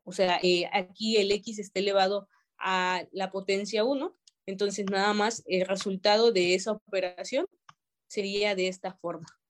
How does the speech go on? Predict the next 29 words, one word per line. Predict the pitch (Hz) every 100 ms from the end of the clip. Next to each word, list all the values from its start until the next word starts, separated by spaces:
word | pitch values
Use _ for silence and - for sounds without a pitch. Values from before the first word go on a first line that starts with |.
| _ -
¿sale? | - 165 277 - _ _ _ _ _ - - _ _ _ _ _
Entonces | - 208 220 214 214
les | 202 196
digo, | 262 196 185 _ _
exactamente | - 196 196 - 240 233 233 226 233 220 208
como | 190 196
lo | 196
ponía | 190 190 190 208 233 226
Isaac, | 190 - 220 214
¿no? | 180 247 339 _ _
O | 180 185
Areli, | 185 233 247 214 -
muy | 202 202
bien. | 226 247 - _ _ - - _
Ese | 233 240
sería | 247 240 220 226
el | 214
resultado | 208 202 214 214 302 320 226
de, | 190 185 196
de | 185 190
esta | 190 208
operación, | 190 190 175 175 185 170
¿no? | 185 302
De | 196
la | 185
reducción | 185 190 185 - 202
de | 196
estos | 196 190
términos. | - 180 180 156 151